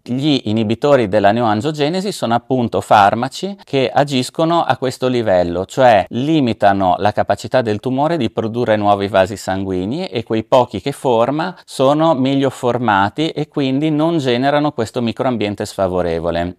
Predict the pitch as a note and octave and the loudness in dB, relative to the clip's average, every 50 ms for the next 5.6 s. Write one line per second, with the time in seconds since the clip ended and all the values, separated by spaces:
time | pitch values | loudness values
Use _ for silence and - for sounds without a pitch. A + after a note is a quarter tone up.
0 | _ _ - A2 - - B2 A#2+ A#2 G#2+ G2 G2+ - - A2 A2 G#2+ - A#2 B2+ | _ _ -8 -6 -4 -2 0 2 2 2 2 2 0 0 -2 -2 0 -2 -2 0
1 | D#3 C#3+ B2 G#2+ G#2+ G#2+ G#2 - B2 B2 - - - _ _ _ _ - G#2 G#2 | 0 2 2 2 2 0 0 0 -2 -2 -4 -8 -20 _ _ _ _ -4 -2 -2
2 | A2 A2+ A#2 A#2+ A#2 A#2 - - G#2 G#2 G#2+ - - C3+ B2+ A2+ G2 E2+ - F#2+ | 0 0 0 0 0 -2 -2 0 2 2 2 2 0 0 0 2 2 2 2 0
3 | F#2+ - G2+ - - D3 C#3 - A2 G2+ F#2+ G2+ A2 A#2 A#2 - - B2+ G#2 F2+ | -6 -8 -8 -8 -8 -6 -2 2 4 6 6 6 4 2 -4 -4 -4 -6 -4 -4
4 | F2 F#2 - C#3+ C3+ A2+ G#2+ - G#2+ G#2 - G#2+ - G#2+ G#2 - - A2 G2+ G2+ | -4 -4 -4 -4 -2 -2 -4 -4 -4 -4 -4 -6 -6 -8 -8 -4 -4 -4 -4 -4
5 | - - F#2+ G2+ C#3 D3+ B2+ F2 E2+ F#2 G#2+ B2 | -2 -2 -2 -2 0 0 0 2 2 2 2 0